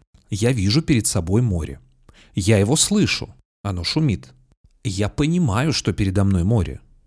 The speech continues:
Интеллектуально я понимаю. Но что толку, если я в него не захожу и не плаваю в нём, не ныряю? Это вот и есть понимание приз для дураков.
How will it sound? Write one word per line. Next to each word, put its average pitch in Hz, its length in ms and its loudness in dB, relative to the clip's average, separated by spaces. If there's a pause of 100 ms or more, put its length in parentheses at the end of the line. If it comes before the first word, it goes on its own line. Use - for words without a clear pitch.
Интеллектуально 95 680 0
я 107 120 0
понимаю. 147 480 0 (560)
Но 143 180 -2
что 143 220 -4
толку, 156 320 -2
если 120 300 -2
я 127 180 2
в 123 60 -4
него 123 220 0
не 120 180 0
захожу 117 500 -2
и 131 120 -2
не 120 140 0
плаваю 110 440 0
в 82 120 -6
нём, 78 280 -6 (120)
не 117 160 0
ныряю? 98 480 0 (400)
Это 117 240 -2
вот 127 160 0
и - 20 0
есть 180 340 -2
понимание 117 520 0
приз 98 320 -2
для 101 120 -2
дураков. 123 680 -4